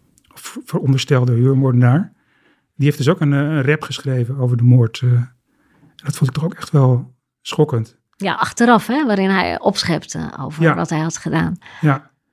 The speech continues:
Speaker 1: waarin hij ook nog gewoon de naam van het, eh, van het slachtoffer noemt. Dus ook nog gewoon het bewijs als op een presenteerblaadje aan de, aan de politie, eh, levert.
Speaker 2: Dat is ook wel een beetje dom.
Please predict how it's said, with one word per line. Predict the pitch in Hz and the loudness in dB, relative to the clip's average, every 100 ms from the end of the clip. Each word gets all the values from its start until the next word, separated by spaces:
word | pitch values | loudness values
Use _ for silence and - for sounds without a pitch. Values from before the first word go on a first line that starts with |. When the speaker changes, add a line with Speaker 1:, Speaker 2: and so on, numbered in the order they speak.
| _ _ | _ _
Speaker 1:
waarin | - 160 151 | -4 -2 0
hij | |
ook | 160 | 0
nog | 147 143 | -2 0
gewoon | 135 131 123 131 | 2 2 0 -2
de | 139 | 0
naam | 135 135 | 0 0
van | 127 131 | -2 -2
het, | 127 123 | -2 -2
eh, | 127 123 120 156 _ _ | -2 0 0 -6 _ _
van | - 127 | -6 -4
het | 123 | 0
slachtoffer | 185 - 135 120 | -2 0 0 4
noemt. | 117 156 - _ _ _ _ _ _ _ _ | 2 2 -6 _ _ _ _ _ _ _ _
Dus | _ - 311 | _ -10 -6
ook | 135 | -2
nog | 139 | -2
gewoon | - 131 | 0 0
het | 120 | 0
bewijs | 113 120 127 127 - - - _ | 0 0 2 0 -4 -16 -20 _
als | - 131 | -14 -8
op | 175 | -4
een | 147 | -2
presenteerblaadje | 143 131 147 139 131 131 131 123 131 135 170 | 0 2 2 4 4 4 2 0 0 0 0
aan | 127 | 0
de, | |
aan | 131 135 | 2 2
de | 123 | 0
politie, | 127 160 - 120 120 | 2 0 2 2 4
eh, | 120 | 4
levert. | 120 117 117 165 | 4 4 4 0
Speaker 2:
Dat | 165 - - | -8 -14 -14
is | - | -12
ook | |
wel | 151 | -6
een | 147 | 0
beetje | 165 170 190 | 2 2 0
dom. | 175 202 156 | 0 0 0